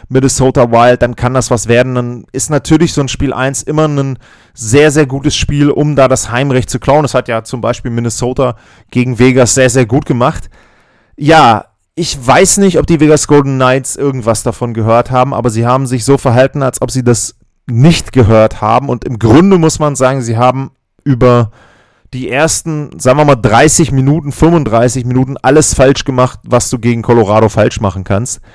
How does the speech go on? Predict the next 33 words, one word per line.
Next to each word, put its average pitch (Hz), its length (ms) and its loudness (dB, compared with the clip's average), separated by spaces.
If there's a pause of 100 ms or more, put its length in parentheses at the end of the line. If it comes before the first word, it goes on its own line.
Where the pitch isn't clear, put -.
(440)
Äh, 107 160 -12
die 120 340 -4
Fs 151 200 2
sind 165 120 0
rausgekommen 147 540 2
auf 135 160 0
der 131 100 2
anderen 135 220 0
Seite, 135 720 2
so 120 320 0
als 131 180 0
ob 131 160 -2
sie 139 160 0
irgendwie 127 680 -2
gerade 120 560 2 (160)
Lachgas 139 680 2
in 135 160 -8
ihren 139 380 -4
Motor 135 420 2
reingehauen 123 520 2
haben 131 380 2
und 123 220 0
den 123 320 0 (500)
Nachtbrenner 127 720 2
noch 123 220 0
gestartet 123 560 -2
haben. 127 280 0
Also 120 280 2 (400)
unglaublich 156 680 4
schnell, 139 520 4 (340)
im 156 180 2
Grunde 160 380 4
fast - 480 -2